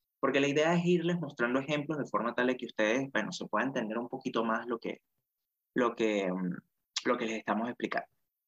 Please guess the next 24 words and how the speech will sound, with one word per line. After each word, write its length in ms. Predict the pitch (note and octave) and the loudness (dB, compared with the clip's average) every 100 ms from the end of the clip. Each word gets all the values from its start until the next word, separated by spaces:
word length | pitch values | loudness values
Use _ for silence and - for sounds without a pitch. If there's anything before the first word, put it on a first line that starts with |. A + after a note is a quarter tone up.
| _ | _
Pero 160 | B2 B2+ | 0 4
bueno, 280 | B2+ F#2+ - | 4 0 -4
eh, 500 | B2 B2 B2 B2 B2 | 2 4 6 6 6
igual 600 | A#2+ B2+ C#3 D#3 E3 E3 - | 4 4 4 4 2 0 0
nos 180 | C#3 C3 | -2 2
pueden 180 | C#3+ | 0
seguir 280 | D3+ C#3 C3+ | 2 4 4
en 100 | D3 | 4
nuestro, 520 | D3+ C#3 A#2 A2 A2 | 0 0 2 2 2
en 80 | A#2 | -2
nuestras 260 | A2+ - A2+ | -4 -4 0
redes 180 | A#2 B2 | 0 2
sociales, 460 | B2+ C3+ D#3 E3 | 2 2 2 2
en 120 | C#3 B2 | 0 0
Instagram 500 | D3+ - D#3+ D#3+ D#3 | -2 0 2 2 2
como 340 | C#3+ E3 E3+ | 0 2 2
hablemos 360 | B2 A2+ A#2+ C3 - | 2 4 2 0 -2
punto 320 | C#3 C3+ A#2+ | -2 2 2
d 200 | B2+ D3 | 2 2
punto 280 | C3+ A2+ G#2 | 0 -8 -8
trading, 500 | - D#3 E3+ F3+ F#3 F3 | -4 2 2 2 0 -2
en 280 | A#2+ A2+ G#2+ | -2 -2 0
Twitter 460 | C#3+ C#3+ D3+ D3+ | 0 2 2 0
como 560 | - C#3+ D3 D3+ G#3 - | 0 0 0 0 -2 -4